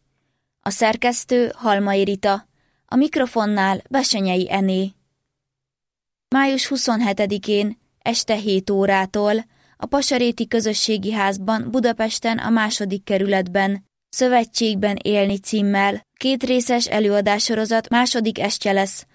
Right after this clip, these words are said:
a családon belüli szövetségépítésről, Uzsajné doktor Pécsi Rita neveléskutató előadásában. Téma lesz a szövetségi lét jelentősége serdülő és felnőtt korban, a szövetségépítés egyszerű bevált lépései a különböző életkorokban,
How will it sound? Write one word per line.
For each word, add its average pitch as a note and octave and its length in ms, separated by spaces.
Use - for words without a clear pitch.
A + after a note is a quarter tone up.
a - 100
családon A#3+ 560
belüli G#3+ 420
szövetségépítésről, G3 1500
Uzsajné G#3+ 680
doktor G#3 400
Pécsi B3 440
Rita G#3 360
neveléskutató G3 920
előadásában. F#3 1200
Téma A#3+ 320
lesz G#3 320
a - 80
szövetségi A#3 720
lét G#3 280
jelentősége G#3 1000
serdülő G3+ 600
és F#3+ 180
felnőtt G3+ 460
korban, G3 720
a - 80
szövetségépítés A3 1120
egyszerű G#3+ 560
bevált G3+ 460
lépései G3 640
a F#3 60
különböző G3 600
életkorokban, G3+ 1120